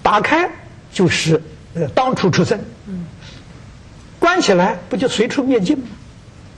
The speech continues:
Speaker 1: 啊，就是在这个时候。啊，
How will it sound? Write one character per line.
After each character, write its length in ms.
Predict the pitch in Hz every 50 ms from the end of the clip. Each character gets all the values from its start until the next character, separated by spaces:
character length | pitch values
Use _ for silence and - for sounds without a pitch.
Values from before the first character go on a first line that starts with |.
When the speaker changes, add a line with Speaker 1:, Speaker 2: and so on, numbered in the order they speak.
| - - - - - - - - - - -
Speaker 1:
啊， 100 | 233 196 - - -
就 220 | - - 480 466 311
是 120 | - 262
在 140 | - 180 170
这 80 | 147
个 80 | 156 147
时 160 | - - -
候。 140 | - - - - - - - - - - - - - - - - - - - - - - - - -
啊， 120 | - 165